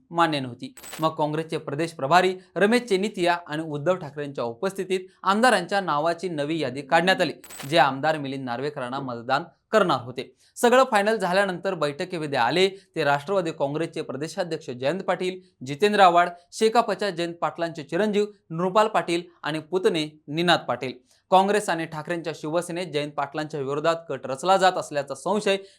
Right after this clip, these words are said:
निनाद पाटील आणि नृपाल पाटील यांना आला. तसाच वाद त्यांनी बैठकीत घातला. परिणामी ठाकरेंच्या शिवसेनेचे खासदार अनिल देसाई आणि निनाद पाटलांमध्येच बैठकीत वाद झाला. परिणामी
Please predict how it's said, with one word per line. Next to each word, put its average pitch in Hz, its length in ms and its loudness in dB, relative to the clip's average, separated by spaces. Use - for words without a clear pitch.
निनाद 220 340 4
पाटील 180 320 0
आणि 180 160 0
नृपाल 165 440 -2
पाटील 160 400 -6
यांना 170 320 0
आला. 123 220 -2
तसाच 233 300 4
वाद 190 320 6
त्यांनी 190 200 0
बैठकीत 170 460 -4
घातला. 156 360 -4
परिणामी 156 400 -8
ठाकरेंच्या 147 520 -14
शिवसेनेचे 139 560 -12
खासदार 156 380 6
अनिल 202 260 2
देसाई 151 360 -2
आणि 143 240 -8
निनाद 143 240 -4
पाटलांमध्येच 139 680 -6
बैठकीत 143 540 -4
वाद 139 300 4
झाला. 127 220 -2
परिणामी 175 420 2